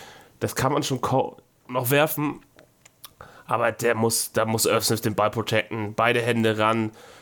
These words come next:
Äh, der Safety hatte ja einfaches Spiel, den Ball da rauszuschlagen. Und, ähm, anstatt mit, äh, schon siebzehn zu, oder mit zwanzig zu,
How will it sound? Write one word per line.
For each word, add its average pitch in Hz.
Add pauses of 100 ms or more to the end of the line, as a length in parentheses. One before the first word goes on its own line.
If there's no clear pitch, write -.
(140)
Äh, 110 (440)
der 117
Safety 123
hatte 117
ja 110 (280)
einfaches 117
Spiel, 120
den 113
Ball 113
da 113
rauszuschlagen. 110 (380)
Und, 107
ähm, 104
anstatt 117
mit, - (380)
äh, 104
schon 113
siebzehn 127
zu, 113
oder 101
mit 110
zwanzig 131
zu, 120